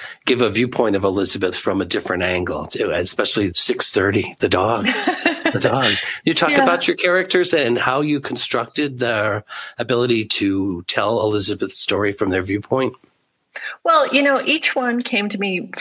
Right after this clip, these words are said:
Speaker 2: fairly organically. When I sat down to write, I, I only knew Elizabeth. I didn't know anyone else. And they slowly just dropped in, to be honest. Um, and they presented themselves, you know, as if, "Well,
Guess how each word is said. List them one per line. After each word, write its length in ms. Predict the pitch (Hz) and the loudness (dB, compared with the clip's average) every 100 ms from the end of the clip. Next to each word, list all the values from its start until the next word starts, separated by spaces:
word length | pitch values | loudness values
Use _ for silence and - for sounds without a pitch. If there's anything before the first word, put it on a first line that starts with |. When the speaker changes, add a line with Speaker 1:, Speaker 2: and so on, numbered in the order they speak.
| - | -4
Speaker 2:
fairly 460 | - 196 196 185 185 | 0 2 2 2 4
organically. 720 | 170 160 175 170 180 175 160 | 2 4 4 4 4 2 4
When 140 | 180 | 4
I 100 | 202 | 4
sat 240 | 208 190 185 | 4 2 4
down 200 | 190 180 | 4 4
to 120 | 175 | 4
write, 240 | 170 175 | 4 6
I, 160 | 165 - | 4 4
I 300 | 170 - 190 | 4 4 4
only 340 | 196 214 175 | 4 4 2
knew 480 | 170 180 185 170 151 - | 2 0 -2 -6 -8 -4
Elizabeth. 540 | 165 165 160 147 - - - | 0 0 -2 -4 -4 -4 -2
I 80 | 185 | 0
didn't 260 | 185 175 | -2 -2
know 400 | 170 175 156 147 - | 0 0 0 -2 -2
anyone 340 | 165 156 147 | -2 0 0
else. 420 | 135 127 - - - - | 0 -2 -6 -12 -10 -2
And 400 | 175 170 160 - - - - - - | 2 2 0 -4 -6 -6 -6 -8 -2
they 200 | 262 240 | 2 2
slowly 720 | - 269 294 269 240 196 - _ _ - | 4 4 4 4 2 0 -10 _ _ -6
just 320 | - 240 - | -2 -2 -2
dropped 340 | - 202 - - | -2 0 0 0
in, 360 | 220 156 120 - - | 0 0 -2 -10 -8
to 100 | - | -6
be 160 | 185 175 | -2 0
honest. 460 | 160 165 185 - - | 0 0 -2 -4 -4
Um, 360 | 175 165 160 151 - - - - | 0 0 -2 -8 -16 -18 -18 -6
and 140 | 180 185 | -4 0
they 120 | 185 | -2
presented 520 | 185 214 196 214 202 | -2 -2 0 0 0
themselves, 760 | 185 180 - 180 170 170 - - - | 0 0 2 2 2 0 -2 -6 -6
you 100 | 196 | -2
know, 260 | 175 170 180 | 0 0 0
as 220 | 175 170 | -2 0
if, 200 | 185 180 | -2 0
"Well, 360 | 175 175 202 214 | 2 4 2 -2